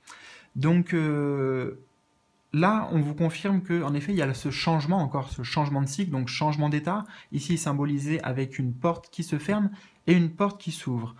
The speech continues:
Donc, peut-être que la porte qui se ferme, c'est la porte du combat, vous voyez ?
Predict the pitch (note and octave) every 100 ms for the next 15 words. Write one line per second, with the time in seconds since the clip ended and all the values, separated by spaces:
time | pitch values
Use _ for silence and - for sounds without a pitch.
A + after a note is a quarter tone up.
0 | - - - C3+ F#3+ A3+ A3 - _ -
1 | - _ - D#3+ A3+ A3+ E3+ C#3+ E3+ E3+
2 | E3 E3 D#3 F#3+ E3+ - F3+ D#3+ C#3 F#3
3 | F#3+ - C3 B2+ B2 D3+ - E3 D3+ E3
4 | G3+ - _ _ _ C3+ C3+ C#3+